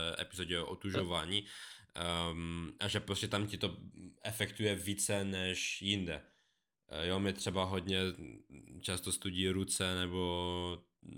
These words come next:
takhle, takže tam, tam asi každý má trochu jiný, jakoby, ehm,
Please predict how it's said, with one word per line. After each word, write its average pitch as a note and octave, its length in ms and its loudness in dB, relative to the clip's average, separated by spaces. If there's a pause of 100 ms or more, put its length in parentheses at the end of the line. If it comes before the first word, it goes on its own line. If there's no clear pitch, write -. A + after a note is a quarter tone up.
(140)
takhle, F2 340 -2
takže F2 300 -4
tam, F2+ 220 -2
tam F2 280 -2
asi F#2 200 0
každý F#2 320 0
má F2+ 120 2
trochu F#2+ 340 -4
jiný, F2+ 500 2
jakoby, F2 720 2 (580)
ehm, D2+ 380 -4